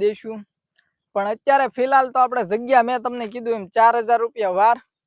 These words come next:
અને એમાંય તમને અમુક ટકા સ્કીમ આપીશ કે જેમાં તમને દસ હજાર રૂપિયા લેખે દર મહિને ભાડું મળી રહે. જો અમારી પાસેથી તમે ખરીદો છો તો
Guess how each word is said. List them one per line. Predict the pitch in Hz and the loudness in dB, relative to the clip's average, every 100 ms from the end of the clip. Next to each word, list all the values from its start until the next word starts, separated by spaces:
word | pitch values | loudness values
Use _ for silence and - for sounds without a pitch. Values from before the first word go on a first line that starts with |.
| _ _ _ _ _ - | _ _ _ _ _ -12
અને | 196 202 | -8 -4
એમાંય | 247 285 262 | -2 0 0
તમને | 269 277 269 | -4 -2 0
અમુક | 254 269 240 | 0 -4 -4
ટકા | 269 262 226 | 2 4 4
સ્કીમ | - 247 269 | 0 -2 2
આપીશ | 240 254 226 - | 2 0 -4 -2
કે | 202 | -2
જેમાં | 226 233 220 | 0 0 -2
તમને | 247 240 | -4 -2
દસ | 202 247 220 | -2 -2 -4
હજાર | 214 233 | -2 -2
રૂપિયા | 233 240 240 220 | -4 0 2 2
લેખે | 226 214 233 233 226 _ _ _ _ _ | 0 -4 -2 -2 -4 _ _ _ _ _
દર | 170 196 233 220 | -2 0 0 -2
મહિને | 233 180 175 | -4 0 6
ભાડું | 185 202 175 160 _ 175 170 | 6 4 -4 -10 _ -8 0
મળી | 196 185 151 | 2 0 -2
રહે. | 143 _ _ _ _ _ _ _ _ - | -8 _ _ _ _ _ _ _ _ -2
જો | 185 | -2
અમારી | 208 214 208 214 | 0 0 0 2
પાસેથી | 208 202 202 | 2 0 -4
તમે | 202 190 - | -4 -8 -8
ખરીદો | 220 226 208 170 | -8 -6 -6 -6
છો | 175 156 156 _ _ _ _ _ _ _ _ | -8 -10 -12 _ _ _ _ _ _ _ _
તો | _ | _